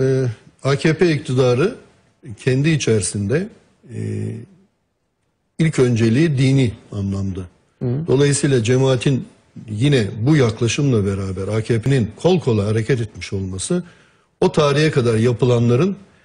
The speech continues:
Speaker 1: gerek A K P'nin gerekse cemaatin günahı olarak görülmesinin başlıca sebebidir. Hiç kimse çıkıp da ondan evvel yapılan hukuksuzluklarda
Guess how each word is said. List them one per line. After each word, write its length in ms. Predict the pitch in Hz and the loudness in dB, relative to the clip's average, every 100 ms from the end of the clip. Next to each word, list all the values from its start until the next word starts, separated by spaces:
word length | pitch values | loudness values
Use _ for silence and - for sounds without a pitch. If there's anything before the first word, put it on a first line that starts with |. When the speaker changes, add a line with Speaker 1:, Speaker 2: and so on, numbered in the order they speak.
| _ _ 117 | _ _ 0
Speaker 1:
gerek 280 | 127 170 | 2 2
A 160 | 139 123 | 0 0
K 200 | 131 120 | 0 0
P'nin 420 | 127 123 143 233 - - | 2 2 0 -2 -8 -6
gerekse 480 | 110 127 151 120 107 | 0 2 2 0 0
cemaatin 640 | 110 123 131 127 180 151 | 2 2 2 2 2 0
günahı 280 | 113 120 127 | 2 2 4
olarak 440 | 151 123 110 101 98 - _ _ | 2 2 0 -2 -6 -14 _ _
görülmesinin 840 | 127 127 127 127 120 135 156 175 165 | -2 2 2 2 2 2 0 0 -2
başlıca 440 | 147 - 160 135 | -2 0 0 0
sebebidir. 480 | 131 117 104 82 - - _ _ _ _ _ _ _ _ _ _ _ _ | 0 0 -2 -6 -12 -20 _ _ _ _ _ _ _ _ _ _ _ _
Hiç 220 | 202 190 | -2 0
kimse 380 | - 214 185 160 | 2 2 2 0
çıkıp 380 | - 170 214 - | 0 0 0 2
da 160 | 131 104 - - _ _ _ _ | 0 0 -12 -20 _ _ _ _
ondan 340 | 135 143 160 190 | 0 2 4 4
evvel 440 | 156 143 139 123 | 2 2 2 2
yapılan 340 | 131 120 151 143 | 0 2 0 2
hukuksuzluklarda 1120 | 123 131 - - 123 127 - 127 123 123 | -2 -6 -6 -4 -2 -2 0 2 2 0